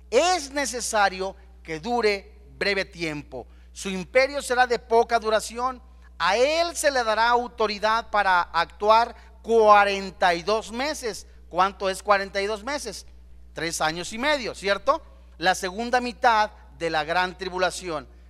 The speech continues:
Entonces, el ángel ofreció el enigmático comentario que la bestia que era y no es, es también el octavo, y es de entre los siete, y va a la perdición. Y la pregunta es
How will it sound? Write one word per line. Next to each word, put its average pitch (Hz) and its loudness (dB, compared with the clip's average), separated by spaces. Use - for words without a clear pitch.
Entonces, 247 -4
el 160 -4
ángel 294 0
ofreció 214 -2
el 180 -6
enigmático 208 -2
comentario 190 0
que 170 -2
la 160 2
bestia 254 0
que 214 -2
era 175 0
y 165 -6
no 180 -4
es, 262 -6
es 208 -4
también 226 0
el 185 -2
octavo, 160 0
y 185 -4
es 254 2
de 226 -2
entre 185 -4
los 170 -2
siete, 254 -4
y 175 -10
va 208 4
a 214 2
la 208 0
perdición. 202 -6
Y 175 -10
la 165 0
pregunta 160 -2
es - -12